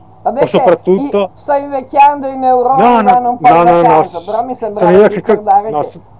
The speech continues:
Speaker 2: sono anch'io
Speaker 1: pochi
Speaker 2: che con il caldo
Speaker 1: minuti
Speaker 2: dico le
Speaker 1: fa,
Speaker 2: cose,
Speaker 1: va bene,
Speaker 2: no, nessun
Speaker 1: non c'è
Speaker 2: problema.
Speaker 1: problema.
Speaker 2: No, più che altro avevo accennato a, a, a quali benefici io ho, eh, riscontrato con l'astrologia vedica e il perché mi sono convinto nel portare così avanti, nel voler approfondire l'astrologia vedica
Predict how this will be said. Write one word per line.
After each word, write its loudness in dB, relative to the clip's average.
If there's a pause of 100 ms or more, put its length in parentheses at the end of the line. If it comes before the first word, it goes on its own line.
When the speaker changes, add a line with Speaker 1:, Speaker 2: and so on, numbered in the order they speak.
Speaker 2:
sono -2
anch'io 4
Speaker 1:
pochi 2
Speaker 2:
che -2
con -2
il 0
caldo 2
Speaker 1:
minuti -4
Speaker 2:
dico -4
le 2
Speaker 1:
fa, 2
Speaker 2:
cose, 0
Speaker 1:
va -6
bene, -16
Speaker 2:
no, -10
nessun -
Speaker 1:
non -8
c'è -14
Speaker 2:
problema. -6
Speaker 1:
problema. -14 (100)
Speaker 2:
No, -8
più -14
che -4
altro 0
avevo -4
accennato -8
a, -6
a, -18 (180)
a -12
quali -4
benefici -6
io 0
ho, -2
eh, -12 (120)
riscontrato -10
con -6
l'astrologia -4
vedica -2 (240)
e -6
il 0
perché 0
mi -2
sono -4
convinto -2
nel -2
portare -2
così -4
avanti, -4 (160)
nel -2
voler 4
approfondire -2
l'astrologia -2
vedica -4